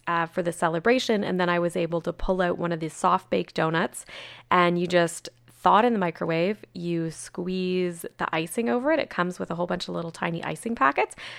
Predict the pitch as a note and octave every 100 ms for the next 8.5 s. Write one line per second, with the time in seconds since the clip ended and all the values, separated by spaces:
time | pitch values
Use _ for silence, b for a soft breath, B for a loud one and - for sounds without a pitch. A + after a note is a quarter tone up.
0 | B G3 G3+ G#3 G#3 - A3 - F#3+ -
1 | F3 F#3 B3 C4 C4 C4+ C4 C4+ G#3 F#3+
2 | - F#3 - D#3+ - F#3 F3 F3 E3 D#3+
3 | D#3 D#3+ D#3 D#3+ - E3 - D#3+ - D#3+
4 | - - E3 D#3+ D#3 D#3+ D#3 D3+ - D#3
5 | D3+ D#3 C#3+ - - B B B B -
6 | A3+ G#3 G#3 G3+ G3+ - D4 D4+ D4+ C4
7 | A3 F#3 F3+ F3 E3+ D#3+ D#3+ - E3 E3
8 | D#3+ D#3 F#3+ F3